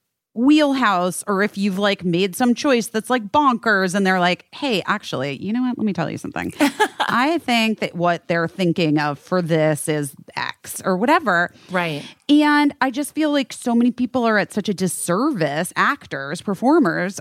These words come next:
Speaker 1: are at such a disservice to be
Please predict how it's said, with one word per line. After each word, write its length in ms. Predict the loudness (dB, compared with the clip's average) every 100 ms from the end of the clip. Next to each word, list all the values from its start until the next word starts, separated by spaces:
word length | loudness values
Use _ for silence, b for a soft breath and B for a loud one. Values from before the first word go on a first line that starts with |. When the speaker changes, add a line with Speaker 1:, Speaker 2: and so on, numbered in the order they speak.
| -8
Speaker 1:
are 120 | -4
at 160 | -4 -4
such 340 | -4 -4 -4 -6
a 60 |
disservice 840 | -4 -4 -4 -4 0 2 2 0 -10 B B B B _ _ _
to 600 | -8 0 2 4 2 2 -2 -8
be 220 | -4 -4